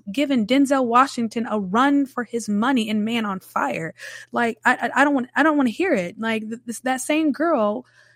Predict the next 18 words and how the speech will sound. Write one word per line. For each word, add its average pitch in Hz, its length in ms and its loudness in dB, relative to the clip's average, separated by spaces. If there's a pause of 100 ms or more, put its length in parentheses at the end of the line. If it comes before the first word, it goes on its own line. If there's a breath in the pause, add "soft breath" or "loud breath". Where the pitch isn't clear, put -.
(180 soft breath)
is 240 160 2
one 277 140 6
of 277 80 6
the 247 80 4
youngest 277 440 2
to 269 40 2
be 240 120 4
nominated 220 540 2
for - 60 -4
a 220 60 0
Screen 254 280 0
Actors 220 320 -4
Guild 294 300 2
Award, 185 420 2
if 220 140 -2
not 254 220 2
the 294 180 0
youngest - 680 -2